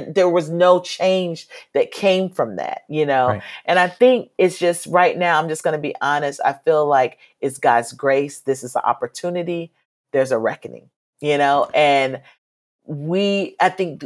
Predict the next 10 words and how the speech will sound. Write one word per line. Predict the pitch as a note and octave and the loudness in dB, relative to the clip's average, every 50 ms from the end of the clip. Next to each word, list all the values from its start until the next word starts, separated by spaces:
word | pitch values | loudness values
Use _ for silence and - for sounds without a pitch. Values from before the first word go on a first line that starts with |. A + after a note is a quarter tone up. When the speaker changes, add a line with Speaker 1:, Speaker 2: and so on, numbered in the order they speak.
| - | -16
Speaker 1:
we, | - G#2 D3 D3+ D3+ F#3 - G3+ G#3 - | -14 -12 -12 -8 -6 -2 -2 -2 -2 0
there's | C#3 E3+ E3 D3+ C#3+ | 2 4 4 4 2
a | D3 | -2
choice | C#3 - - - - - A3+ A3 G#3 G3 - - - _ _ _ | -6 -6 -12 -10 0 2 4 4 4 2 -2 -8 -14 _ _ _
that | C#3 D#3+ C#3+ C3+ | 0 2 2 2
is | C#3 - | -2 -4
before | - C3+ C3+ - - D3 C#3+ C3+ C3+ | -6 -8 -10 -8 -4 -2 0 0 0
us | C3 C3 - | 0 -2 -2
right | C3 A#2+ - - | -2 -2 -2 -4
now. | B2 A#2 A2 A2 B2+ - - | -8 -10 -10 -10 -14 -18 -20